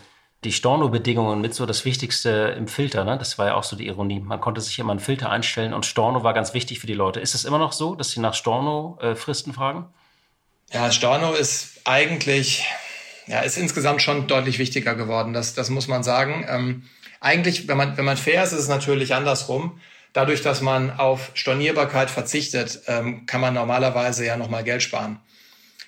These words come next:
Speaker 2: Und, ähm, jetzt gerade bei der ersten Welle der Buchung ist Geld sparen eben nicht das Wichtigste, sondern zuerst erstmal was zu finden, muss man ja fairerweise sagen. Es ist ja, also die,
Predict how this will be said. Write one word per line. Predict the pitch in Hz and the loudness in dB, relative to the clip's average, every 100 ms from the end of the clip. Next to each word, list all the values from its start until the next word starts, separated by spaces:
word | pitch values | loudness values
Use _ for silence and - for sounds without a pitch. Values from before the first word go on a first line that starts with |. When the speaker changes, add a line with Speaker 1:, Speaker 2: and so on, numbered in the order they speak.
| _ 135 | _ 2
Speaker 2:
Und, | 127 127 127 | 4 4 2
ähm, | 131 120 120 117 120 - | 0 0 0 -2 -6 -4
jetzt | 135 127 - | 0 0 2
gerade | 131 147 151 143 135 | 2 4 4 2 4
bei | 127 | 2
der | 127 131 | 4 2
ersten | 143 - 139 | 2 2 0
Welle | 127 131 123 | 2 2 2
der | 120 | -2
Buchung | 127 151 127 127 | 0 -2 -2 -2
ist | 131 - | -2 0
Geld | 127 143 | 2 2
sparen | - 123 123 | 0 0 0
eben | 123 117 | 0 -2
nicht | 127 - | -2 -2
das | 113 | -2
Wichtigste, | 127 131 131 107 - | 0 -2 -2 -4 -4
sondern | 117 117 120 117 120 123 120 | -2 -2 -2 -2 -4 -8 -6
zuerst | 131 131 147 143 | -2 2 2 0
erstmal | 143 120 113 | -2 -2 -2
was | 113 | -2
zu | 131 | -2
finden, | - 156 170 120 | -4 -4 -4 -4
muss | 135 123 | -4 -4
man | 123 | -2
ja | 117 | -2
fairerweise | 120 120 117 113 117 113 | 0 0 0 -2 -2 -2
sagen. | 117 123 160 | -2 -2 -4
Es | 113 | -6
ist | 135 - | -6 -2
ja, | 123 120 | 0 0
also | 120 110 | -2 -4
die, | 117 110 | -6 -10